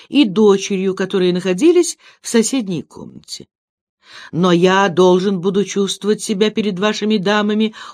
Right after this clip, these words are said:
очень неловко, так как не имею никакого понятия о вашем языке,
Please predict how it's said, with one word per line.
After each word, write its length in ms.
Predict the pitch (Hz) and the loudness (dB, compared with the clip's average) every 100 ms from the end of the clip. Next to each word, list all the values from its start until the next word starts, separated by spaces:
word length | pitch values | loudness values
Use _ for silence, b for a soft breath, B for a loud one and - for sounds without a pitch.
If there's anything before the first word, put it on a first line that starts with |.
| - | -2
очень 400 | 180 - 196 196 | -2 0 -2 0
неловко, 760 | 220 277 359 - - 127 113 B B - | 0 4 4 2 -4 -4 -4 B B -4
так 200 | 196 180 | -2 0
как 220 | 196 190 | -4 -2
не 220 | 202 196 | -2 0
имею 400 | 190 202 202 190 B B | 0 2 2 2 B B
никакого 540 | 175 208 208 190 208 202 | 0 0 0 2 2 2
понятия 560 | 202 196 202 - 202 | 0 -2 -2 -2 -2
о 180 | 202 190 | -2 -4
вашем 340 | 196 196 226 | -4 -4 -4
языке, 680 | 208 214 208 240 - 294 135 | -2 -4 -6 -8 -2 0 -2